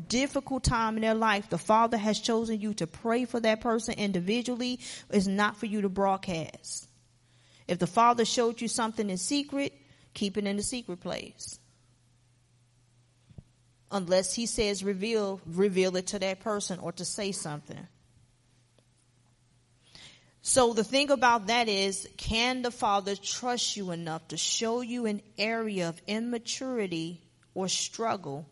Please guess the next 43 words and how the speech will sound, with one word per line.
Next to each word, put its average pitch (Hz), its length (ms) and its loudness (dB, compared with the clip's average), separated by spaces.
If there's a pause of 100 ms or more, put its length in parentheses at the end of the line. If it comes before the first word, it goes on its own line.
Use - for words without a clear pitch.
(160)
in 180 140 -6
another 190 380 -2
person, 196 680 -6 (320)
and 175 180 -4
you 196 80 -4
be 180 200 -4
mature 220 580 -4
enough 175 380 -4
to 165 100 -6
pray 233 420 -4
his 214 260 -2
will 196 340 -2
for 185 140 -6
that 185 240 -4
person 190 580 -4 (400)
without 202 600 2
gossip 208 580 2 (340)
or 185 140 0
defiling 202 640 0
your 175 120 -2
brothers 185 480 -4
and 175 100 -4
sisters 175 600 -4
or 175 160 -4
even 180 300 -4
an 156 120 -4
unbeliever? 165 720 -4 (2250)
Are 190 100 2
you 202 140 -4
even 190 260 -6
mature 214 460 -4
enough 180 260 -2
to 185 60 -6
handle 202 460 -4
a 170 60 -2
situation 170 760 -4
like 185 280 -4
that, 156 280 -8
to - 80 -4
pray 208 360 -4
for 247 280 -8
a 208 40 -4
person? 156 440 -8